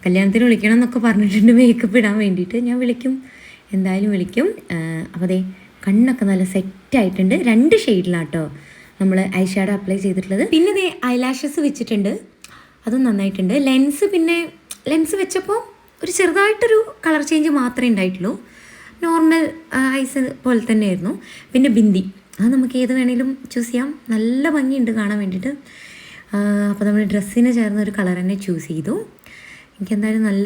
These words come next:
ഇഷ്ടപ്പെടുന്നുണ്ട് കേട്ടോ മാറ്റി മാറ്റി വരുമ്പോൾ. അപ്പോഴത്തേനും ദേ വേറൊരാൾ ഇവിടെ ഹെയർ കട്ടിന് ഇരുന്നിട്ടുണ്ട്. എൻ്റെ കൂടെ വന്നതാ, പക്ഷേ ഹെയർ കട്ട് ചെയ്യാൻ വേണ്ടി വന്നിരിക്കുക കേട്ടോ. അങ്ങനെ അവളെ പണി അവിടെ നടക്കുന്നുണ്ട്, എൻ്റെ ഹെയർ അവിടെ സെറ്റ് ചെയ്തുകൊണ്ടിരിക്കുന്നുണ്ട്. ഞാൻ മേക്കപ്പ് ഒക്കെ കഴിഞ്ഞിട്ട് ഹെയർ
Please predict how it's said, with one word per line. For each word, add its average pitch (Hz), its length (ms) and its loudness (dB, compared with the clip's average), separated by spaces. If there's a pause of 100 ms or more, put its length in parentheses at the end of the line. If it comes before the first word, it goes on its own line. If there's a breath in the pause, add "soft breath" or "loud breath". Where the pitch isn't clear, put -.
ഇഷ്ടപ്പെടുന്നുണ്ട് 208 540 0
കേട്ടോ 185 220 -4
മാറ്റി 180 300 -4
മാറ്റി 196 300 -4
വരുമ്പോൾ. 190 280 -2 (420 loud breath)
അപ്പോഴത്തേനും 302 520 2
ദേ 302 60 2 (120)
വേറൊരാൾ 285 600 2
ഇവിടെ 240 160 -2 (100)
ഹെയർ 190 260 0
കട്ടിന് 240 300 -2
ഇരുന്നിട്ടുണ്ട്. 185 440 -2
എൻ്റെ 196 220 0
കൂടെ 247 240 0
വന്നതാ, 196 360 -2 (480 loud breath)
പക്ഷേ - 280 -4
ഹെയർ 226 240 2
കട്ട് 320 180 -4
ചെയ്യാൻ 269 280 2
വേണ്ടി 233 240 2
വന്നിരിക്കുക 190 400 -2
കേട്ടോ. 147 200 -10 (580 loud breath)
അങ്ങനെ 208 280 2
അവളെ 190 300 0
പണി 247 220 2
അവിടെ 208 200 -2
നടക്കുന്നുണ്ട്, 185 520 -2 (220)
എൻ്റെ 175 320 -4
ഹെയർ 214 240 -2
അവിടെ 196 200 -4
സെറ്റ് 185 220 -6
ചെയ്തുകൊണ്ടിരിക്കുന്നുണ്ട്. 180 760 -4 (500 loud breath)
ഞാൻ 349 180 4
മേക്കപ്പ് 320 320 -2
ഒക്കെ 320 160 -2
കഴിഞ്ഞിട്ട് 277 380 0
ഹെയർ 247 180 2